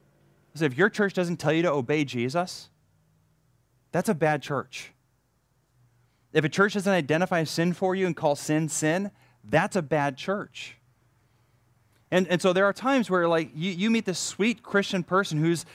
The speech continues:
doesn't even know they're doing sin, and I will have a ton of understanding and grace for that person, and, and, and they may be genuine believers, but let's just recognize what Christ says and sit under it for a moment.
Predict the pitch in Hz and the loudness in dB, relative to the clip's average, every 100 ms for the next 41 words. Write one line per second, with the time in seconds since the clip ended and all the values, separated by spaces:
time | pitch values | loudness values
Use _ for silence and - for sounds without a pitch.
0 | - - 202 208 214 175 156 190 214 185 | -10 0 2 4 4 4 4 4 2 0
1 | 180 190 151 - 185 196 135 101 _ - | 2 2 0 -2 0 2 0 -4 _ -20
2 | - 156 180 214 196 185 165 151 - - | -2 2 4 4 2 2 2 -2 -6 -8
3 | - 208 202 175 117 - _ _ _ _ | -2 0 2 0 -2 -6 _ _ _ _
4 | _ _ _ - 165 175 175 165 185 175 | _ _ _ 0 2 4 2 2 0 2
5 | 175 160 151 165 175 185 175 - 165 170 | 2 0 2 0 0 2 2 0 -2 -2
6 | 165 156 151 151 160 156 - - - 170 | 2 2 2 2 2 0 -8 -20 -2 2
7 | 160 175 214 202 208 196 151 143 175 180 | 4 4 4 2 2 0 0 0 0 0
8 | 160 139 135 180 175 139 165 143 156 196 | 0 -2 0 0 -2 -2 -4 0 0 0
9 | - 208 - 135 156 180 156 156 135 - | 0 -2 -2 -2 0 0 -2 -4 -4 -8
10 | - 151 147 151 139 - 135 123 - 175 | -2 -2 0 0 0 0 -2 -2 -4 -4
11 | 165 151 151 127 135 113 110 110 | 0 0 0 -2 -4 -4 -4 -4